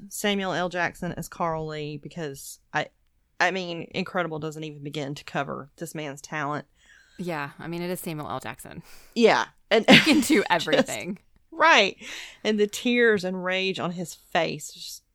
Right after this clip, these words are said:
Speaker 1: God, that man is so talented. And Carl Lee not trying to skip town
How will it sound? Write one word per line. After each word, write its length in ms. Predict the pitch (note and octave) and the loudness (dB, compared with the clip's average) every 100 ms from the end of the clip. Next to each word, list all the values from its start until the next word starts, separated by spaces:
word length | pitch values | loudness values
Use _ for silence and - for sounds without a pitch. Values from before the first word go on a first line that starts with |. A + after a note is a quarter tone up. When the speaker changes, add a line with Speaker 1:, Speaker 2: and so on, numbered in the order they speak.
| - | -8
Speaker 1:
God, 480 | G#3+ F#3 F3 E3+ - | -2 0 0 -4 -10
that 180 | G2+ | -10
man 340 | - F#3 F3 F3 | -10 -8 -8 -10
is 160 | F3+ | -10
so 280 | - - F3 | -10 -8 -8
talented. 500 | E3+ F3 F3 F3 E3+ - - - - - _ _ _ | -8 -12 -10 -8 -10 -12 -20 -20 -20 -20 _ _ _
And 160 | A#3 A#3 | 2 4
Carl 340 | - C#4 C#4 | 6 6 8
Lee 220 | B3+ B3+ B3 | 6 2 0
not 240 | A#3 - | 0 -2
trying 320 | - A#3+ A#3+ | -2 -2 -2
to 80 | A3+ | -4
skip 240 | - - | -4 -6
town 420 | - C4 B3 D#3 | -4 -8 -6 -8